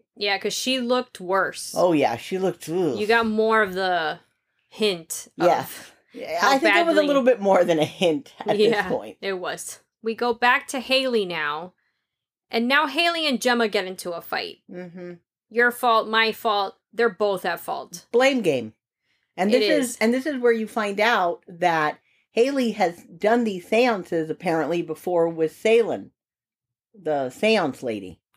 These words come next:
Speaker 1: Oh, I didn't catch that.
Speaker 2: Yeah, yeah, yeah.
Speaker 1: Yeah. Oh, well, they're both at fault. One, why are we doing a seance? So that's Haley's fault.
Speaker 2: Mm-hmm.
Speaker 1: Second of all, definitely Gemma's fault for making it up, not taking it serious,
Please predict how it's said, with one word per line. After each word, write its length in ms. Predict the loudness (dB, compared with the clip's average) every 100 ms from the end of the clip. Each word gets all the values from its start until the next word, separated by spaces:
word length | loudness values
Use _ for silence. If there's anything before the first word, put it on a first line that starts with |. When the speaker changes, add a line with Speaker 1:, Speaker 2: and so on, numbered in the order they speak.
| _
Speaker 1:
Oh, 100 | -2
I 100 | 2
didn't 200 | 2 0
catch 280 | 0 0 0
that. 260 | -4 -2 0
Speaker 2:
Yeah, 300 | 0 2 0
yeah, 220 | -2 -2
yeah. 220 | -2 -4
Speaker 1:
Yeah. 260 | -4 -6 -8 -12 _ _ -8
Oh, 280 | -6 -6 -10 _
well, 380 | -4 -2 -2 -6 _ _ _ _ _
they're 140 | 0 2
both 280 | 2 2 2
at 140 | 0
fault. 360 | -2 -6 -6 0
One, 360 | 2 4 0 -4 _
why 220 | 2 4
are 100 | 2
we 140 | 0 -4
doing 320 | 2 2 2
a 60 |
seance? 720 | 0 -2 -2 -6 -10 -16 -20 _ _
So 260 | -6 -6 -2
that's 480 | 0 -2 -4 -18 _
Haley's 500 | 2 2 2 -2 -8
fault. 400 | -8 -8 -8 -12
Speaker 2:
Mm-hmm. 440 | -14 -12 -12 -12 -6
Speaker 1:
Second 400 | 0 0 2 0
of 120 | 0
all, 300 | 0 0 -4 _ 0
definitely 680 | 0 0 0 2 2 0 -2
Gemma's 420 | 0 2 0 -4
fault 380 | -4 -2 0 -4
for 240 | -4 -4 -2
making 420 | 0 -2 -2 2
it 80 | 2
up, 240 | 2 0
not 300 | 0 0 2
taking 360 | -2 -4 -6 -8
it 180 | -8
serious, 600 | -8 -6 -6 -6 -8 -10